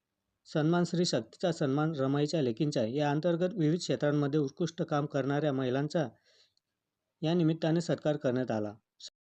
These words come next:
यात सफाई कामगार, वकील, पोलीस, शिक्षक, डॉक्टर अशा विविध महिलांचा रमाईच्या लेकी भीमाच्या वाघिणी या संघटनेमार्फत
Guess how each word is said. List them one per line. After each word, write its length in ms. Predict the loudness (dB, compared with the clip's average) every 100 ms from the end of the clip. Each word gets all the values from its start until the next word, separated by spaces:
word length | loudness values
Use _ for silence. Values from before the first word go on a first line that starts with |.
| _ -4
यात 240 | -2 -2 -2
सफाई 300 | 0 0 2
कामगार, 420 | 2 2 2 0 -6 _ _ _ _ _ _ _ _ _ _ _ _
वकील, 500 | -4 -2 0 0 0 -2 _
पोलीस, 400 | 0 2 0 -2 -6
शिक्षक, 480 | -4 -4 -2 -4 -2
डॉक्टर 320 | -4 0 -2 -2
अशा 220 | -2 0
विविध 360 | 2 2 2 0
महिलांचा 500 | 0 2 2 0 0
रमाईच्या 440 | 0 0 0 0 0
लेकी 340 | 0 0 -2 -6 _ -4
भीमाच्या 400 | 0 0 2 2
वाघिणी 360 | 2 2 2 2
या 80 | 0
संघटनेमार्फत 800 | 0 0 0 0 0 0 -2